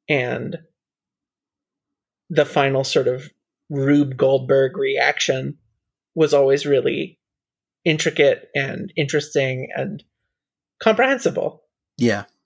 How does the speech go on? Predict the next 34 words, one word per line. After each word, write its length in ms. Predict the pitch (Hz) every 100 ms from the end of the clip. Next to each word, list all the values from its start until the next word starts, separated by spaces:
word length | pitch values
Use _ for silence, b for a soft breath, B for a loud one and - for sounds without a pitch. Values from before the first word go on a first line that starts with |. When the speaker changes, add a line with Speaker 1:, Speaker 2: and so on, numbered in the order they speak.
| _ _ _ _ _ _ _ _ _ _ _ _ _ _
Speaker 1:
So, 160 | - 170
yeah, 200 | 135 139
it 260 | 139 139
probably 260 | - 151 143
would 120 | 143
have 60 | -
been 100 | 135
a 100 | -
little, 400 | - - - - _ -
a 40 | 160
little 140 | 156
bit 160 | 147 -
lazy 540 | 139 151 - 185 - -
Speaker 2:
Right. 280 | 107 98 -
Speaker 1:
to 100 | 143
just, 160 | - _ -
uh, 200 | - 175 180 _ _ _ _
go 100 | -
back 200 | 135 135 -
to 60 |
that 180 | 143 135
well. 340 | 147 143 147 _ _ _ _ -
Speaker 2:
Yeah, 180 | 151 123
'cause 180 | 139
whereas 260 | 147 175 165
Boardwalk 500 | - 208 196 135 131
is 100 | 113
all 120 | 110
about 240 | 110 117 113
the 60 |
sprawl 440 | - - 113 110 110
of 100 | 101
it, 220 | 78 - -
and, 320 | 113 101